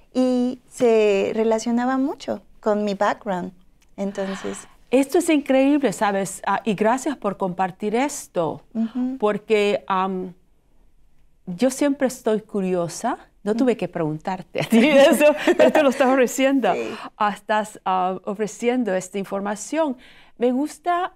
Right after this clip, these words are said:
Speaker 2: am, presentarle a la comunidad una referencia del, del invitado o la invitada. Decirle,
Speaker 1: Ujú.
Speaker 2: "Bueno, ah, ¿cuál es tu, tu historia?". No decir tu historia, que me cuen-, nos cuentes todo, pero
Speaker 1: Sí.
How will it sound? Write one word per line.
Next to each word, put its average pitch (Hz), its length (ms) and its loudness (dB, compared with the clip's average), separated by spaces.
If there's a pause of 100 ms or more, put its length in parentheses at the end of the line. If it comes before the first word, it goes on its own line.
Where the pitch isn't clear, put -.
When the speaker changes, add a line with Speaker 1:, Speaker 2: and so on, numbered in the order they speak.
Speaker 2:
am, 220 340 -4 (120)
presentarle 240 640 -2
a 285 60 0
la 269 160 -4
comunidad 185 760 -6 (260)
una 285 280 0
referencia 214 880 -4
del, 185 320 -8
del 180 280 -6
invitado 180 640 -6
o 185 80 -8
la 170 120 -8
invitada. 160 720 -12
Decirle, 233 380 -4
Speaker 1:
Ujú. 190 60 -6
Speaker 2:
"Bueno, 247 240 -2 (460)
ah, 202 260 -6 (180)
¿cuál 240 220 2
es 262 200 -4
tu, 196 460 -6 (160)
tu 208 120 -10
historia?". 190 680 -2
No 190 100 -2
decir 208 240 -4
tu 170 80 -6
historia, 160 380 -2
que - 80 -10
me 156 160 -6
cuen-, 214 280 -2
nos 170 160 -4
cuentes 254 460 -2
todo, 240 360 2
pero 170 260 2
Speaker 1:
Sí. 285 80 -10